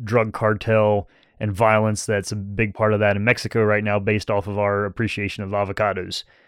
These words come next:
in the northern part of North America. Um, so, I mean, how do you, how do you begin to sort out where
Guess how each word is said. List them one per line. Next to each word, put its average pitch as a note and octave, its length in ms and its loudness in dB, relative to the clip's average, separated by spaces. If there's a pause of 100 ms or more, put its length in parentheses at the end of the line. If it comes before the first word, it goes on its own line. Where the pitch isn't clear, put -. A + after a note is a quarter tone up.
(120)
in G#2 240 -4 (240)
the G#2 260 -4
northern A2 380 0
part G2 160 -4
of G2 80 -4
North G2 200 -4
America. F#2+ 380 -6 (380)
Um, A#2+ 360 4
so, - 260 4
I D3+ 60 4
mean, E3+ 180 0 (100)
how G3 200 2
do G#3+ 80 2
you, F#3+ 400 4 (120)
how F3 180 0
do G#3 80 0
you F#3+ 120 0
begin C3+ 420 4
to A2 380 0 (560)
sort D3 400 4
out G#2+ 400 2 (120)
where B2+ 640 4